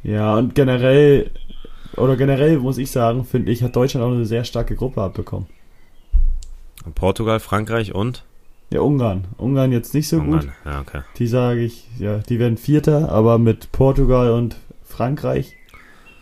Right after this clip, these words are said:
Speaker 1: ähm,
Speaker 2: Also, du musst zwei Spiele, kannst du ruhig verlieren, aber die musst du knapp verlieren und dann musst du das dritte Spiel gewinnen. Oder du musst ein Spiel unentschieden spielen und, ähm, also du brauchst Minimum vier Punkte, um weiterzukommen.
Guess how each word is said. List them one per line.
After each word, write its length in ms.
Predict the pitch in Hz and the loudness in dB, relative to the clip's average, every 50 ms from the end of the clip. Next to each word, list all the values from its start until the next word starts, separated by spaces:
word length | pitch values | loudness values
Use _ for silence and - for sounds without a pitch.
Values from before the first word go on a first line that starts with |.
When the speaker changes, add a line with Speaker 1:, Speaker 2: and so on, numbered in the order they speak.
| - - | -10 -6
Speaker 1:
ähm, 400 | 110 117 120 123 123 127 120 110 - | -4 -2 -2 -2 -2 -4 -6 -8 -8
Speaker 2:
Also, 400 | - 78 90 90 87 95 95 95 - - - | -6 -4 -2 0 0 0 0 -2 -2 -8 -12
du 160 | - 95 95 101 | -6 -2 0 2
musst 260 | 110 117 - - - | 2 0 -2 -4 -6
zwei 240 | - - 110 113 117 | -2 2 2 2 2
Spiele, 300 | - - - 117 117 117 | 2 0 0 0 0 0
kannst 280 | - - 110 107 - - | 0 0 -2 -2 -2 -2
du 60 | - | 0
ruhig 200 | - 113 113 - | 0 0 0 0
verlieren, 500 | - 104 101 104 113 131 147 160 143 - - | 0 2 2 4 4 4 2 0 -4 -6 -4
aber 200 | 92 90 92 82 | -2 0 0 0
die 260 | - 95 90 98 92 | -2 -2 -2 0 0
musst 200 | 104 110 - - | 0 0 -2 -2
du 60 | - | -4
knapp 280 | - - 113 120 - - | -4 -2 -2 -2 -2 0
verlieren 300 | - 127 123 127 127 117 | 0 0 2 2 0 0
und 80 | 92 | 0
dann 80 | 90 92 | 0 0
musst 160 | 104 104 - | 0 0 0
du 60 | 104 | -2
das 80 | 90 - | -2 -2
dritte 260 | 98 95 - - 98 | -2 -2 -2 -2 -2
Spiel 300 | - - - 98 90 85 | -4 -2 -2 0 0 2
gewinnen. 300 | 87 78 82 80 78 71 - - - | 2 0 0 -2 -4 -6 -10 -14 -12
Oder 220 | - - 90 95 | -4 -2 0 0
du 80 | 90 92 | 0 0
musst 380 | 92 95 95 - - - - - - - - - - | 0 -2 -2 -4 -6 -12 -16 -20 -20 -20 -20 -12 -4
ein 220 | - 95 101 101 | -2 -2 -2 0
Spiel 160 | - 104 92 | 0 0 0
unentschieden 480 | 92 104 110 110 110 - 113 110 113 107 | 0 0 0 -2 -2 -2 -4 -4 -4 -4
spielen 420 | - - 110 110 113 117 113 113 | -4 -2 0 2 2 2 0 -2
und, 460 | - - - 85 92 92 92 87 - - | -6 -10 -10 -8 -6 -4 -6 -6 -6 -4
ähm, 540 | 92 90 92 92 90 90 87 90 90 85 - - - | -2 0 0 2 0 0 -2 -2 -6 -8 -10 -10 -6
also 180 | - 92 87 82 | -4 -2 -2 -2
du 60 | 92 | 0
brauchst 280 | 95 101 104 - - - - - - - - - - - - | 2 2 2 0 -2 -10 -18 -20 -20 -20 -20 -20 -20 -10 -4
Minimum 400 | 107 113 127 147 135 131 127 120 | -2 0 0 0 0 0 -2 -2
vier 200 | - - 123 117 | 0 0 0 2
Punkte, 440 | - - 117 120 113 - 113 110 104 | 2 2 0 0 0 0 0 0 0
um 160 | - 101 90 | 0 0 0
weiterzukommen. 600 | 90 87 - - 76 - - 78 - - 76 71 | 0 0 0 0 -4 -8 -10 -12 -10 -10 -10 -10